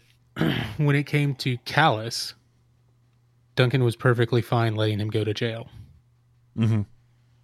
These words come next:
Speaker 1: But now this guy, for some reason, Duncan's like, "Nope, I don't want him to go to jail. I want him to be my next kill." And it's just like, it,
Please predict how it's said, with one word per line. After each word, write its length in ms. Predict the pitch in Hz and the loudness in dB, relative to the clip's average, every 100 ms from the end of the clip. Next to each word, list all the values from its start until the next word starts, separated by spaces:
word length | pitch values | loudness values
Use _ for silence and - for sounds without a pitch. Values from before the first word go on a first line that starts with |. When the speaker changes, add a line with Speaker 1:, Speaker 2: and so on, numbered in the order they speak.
| _ _ _ _ _ 147 | _ _ _ _ _ -2
Speaker 1:
But 180 | 131 | 0
now 180 | 123 127 | 2 2
this 200 | 120 135 | 2 0
guy, 260 | - 123 113 | 2 2 2
for 140 | 107 113 | 0 -2
some 220 | - 117 | 0 0
reason, 340 | 113 110 110 | -2 -2 -4
Duncan's 420 | 107 110 120 113 | -4 -4 -4 -6
like, 200 | 123 117 - | -8 -8 -4
"Nope, 140 | 147 - _ _ - | -4 -4 _ _ -10
I 80 | 123 | -6
don't 120 | 123 | -2
want 140 | 120 | -2
him 60 | 123 | -2
to 60 | |
go 80 | 120 | -2
to 100 | 117 | -4
jail. 420 | 110 131 170 175 - | -4 -4 -4 -6 -4
I 300 | 131 143 143 | -2 0 0
want 260 | 127 135 | 0 -2
him 320 | 135 127 127 | -4 -6 -6
to 280 | 123 131 123 | -6 -6 -6
be 220 | 120 117 117 | -4 -4 -4
my 180 | 117 117 | -6 -8
next 400 | 117 - - - _ - | -10 -12 -14 -18 _ -14
kill." 340 | - 113 117 - | -12 -10 -14 -14
And 100 | 135 | -12
it's 160 | 120 | -12
just 220 | - - 135 | -14 -14 -12
like, 180 | 123 - _ _ _ _ _ _ - | -12 -14 _ _ _ _ _ _ -6
it, 160 | 139 | -6